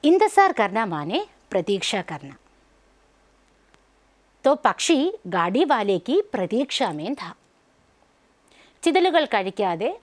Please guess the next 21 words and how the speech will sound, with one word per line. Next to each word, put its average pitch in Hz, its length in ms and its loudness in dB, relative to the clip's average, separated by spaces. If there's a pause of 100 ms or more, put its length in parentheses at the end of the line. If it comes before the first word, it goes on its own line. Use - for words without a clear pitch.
അത് 226 200 0
ശേഖരിച്ച് 214 840 0
വെച്ച് 220 440 -6 (480)
ആ 208 140 -2
പക്ഷി 269 540 -4 (100)
വണ്ടിക്കാരനെയും 175 960 -4
പ്രതീക്ഷിച്ചിരിക്കുകയാണ്, 277 1120 -2 (500)
അല്ലേ? 262 240 0 (1000)
आगे 190 220 0
देखें, 285 400 0 (840)
पहचानी 415 540 2
आवाज़ 262 500 0
सुनकर 190 480 -4 (120)
गाड़ी 208 400 -2
वाला 190 360 -6 (160)
रुक 175 180 -6
गया। 180 280 -8 (880)
तो 381 60 4
पक्षी 349 400 0
ने 392 140 2
कहा, 240 400 -2